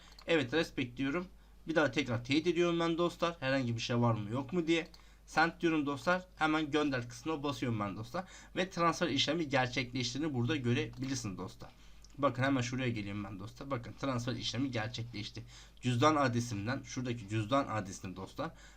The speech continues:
Bazı bilgisayarda virüs olduğu için dostlar, bakın şu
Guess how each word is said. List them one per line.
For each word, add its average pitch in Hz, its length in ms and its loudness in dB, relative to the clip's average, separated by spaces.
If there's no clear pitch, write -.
Bazı 190 420 8
bilgisayarda 175 520 2
virüs 202 240 2
olduğu 156 240 -2
için 143 240 0
dostlar, 123 340 0
bakın 175 220 2
şu 180 320 2